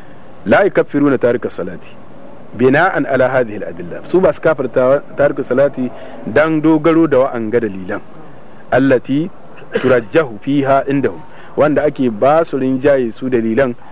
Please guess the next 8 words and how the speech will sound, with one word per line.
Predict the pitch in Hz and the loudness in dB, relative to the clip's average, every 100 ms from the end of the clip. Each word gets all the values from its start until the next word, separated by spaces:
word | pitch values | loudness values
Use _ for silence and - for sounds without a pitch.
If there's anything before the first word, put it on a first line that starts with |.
| - | -6
a | 110 | 0
wurinsu. | 117 139 143 127 - - - - - - - | 4 4 2 0 -10 -16 -16 -16 -16 -16 2
Ko | 131 151 156 - - - | 4 6 4 -2 -16 -6
suke | - 151 139 123 | -4 2 2 4
ba | 139 170 | 4 4
su, | 160 135 | 0 -8
eh, | - 135 123 123 | -8 -4 0 2
rinjaye | 151 143 139 143 | 4 4 2 2